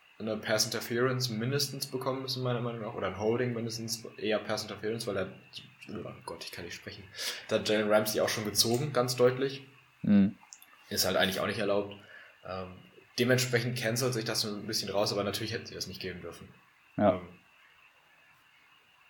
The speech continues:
Speaker 1: ist halt in dem Moment aber dann Glück gewesen, dann haben sie es halt gegeben und, äh, gut, es hat's jetzt ja auch nicht zum Negativen, ähm, bewertet, aber es wäre natürlich auf jeden Fall ein Punkt gewesen, worüber geredet worden wäre.
Speaker 2: Ja, also im Endeffekt
Speaker 1: Und
Speaker 2: ist es jetzt
Speaker 1: für
Speaker 2: echt
Speaker 1: mich
Speaker 2: egal.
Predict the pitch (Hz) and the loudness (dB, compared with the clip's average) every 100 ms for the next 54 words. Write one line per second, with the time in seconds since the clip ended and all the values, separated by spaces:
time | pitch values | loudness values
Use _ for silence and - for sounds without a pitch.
0 | - 117 117 110 98 107 110 107 104 104 | 0 4 4 4 2 -2 0 2 0 0
1 | - 95 98 95 95 95 98 110 131 123 | -2 0 0 0 -2 -4 -4 -2 -2 2
2 | 120 120 101 95 95 95 90 92 - - | 2 0 -2 -4 -4 -4 -4 -4 -10 -10
3 | 90 101 98 90 90 90 - 87 90 92 | -8 -6 -8 -10 -10 -8 -8 -8 -12 -14
4 | 95 - _ _ _ _ _ _ _ - | -18 -20 _ _ _ _ _ _ _ -10
5 | - - - 101 95 101 101 110 101 95 | -8 -8 -10 -10 -4 -2 0 0 0 0
6 | 95 98 - 95 101 104 98 98 98 92 | 0 -2 -6 -4 -2 -2 -2 -6 -8 -8
7 | - - 101 95 90 95 95 95 - 92 | -10 -10 -8 -8 -8 -8 -4 -4 -4 -4
8 | 95 104 101 95 104 92 - 101 98 95 | -2 0 0 -2 -4 -4 -8 -8 -6 -6
9 | 92 90 104 95 95 92 90 92 95 92 | -6 -6 -10 -10 -10 -10 -10 -12 -10 -10
10 | 87 95 95 85 85 82 101 95 87 82 | -10 -8 -8 -8 -10 -2 8 10 10 8
11 | 82 90 90 87 92 101 107 101 98 92 | 6 10 10 10 8 8 6 8 8 8
12 | 95 123 98 101 90 85 | 8 8 10 10 10 8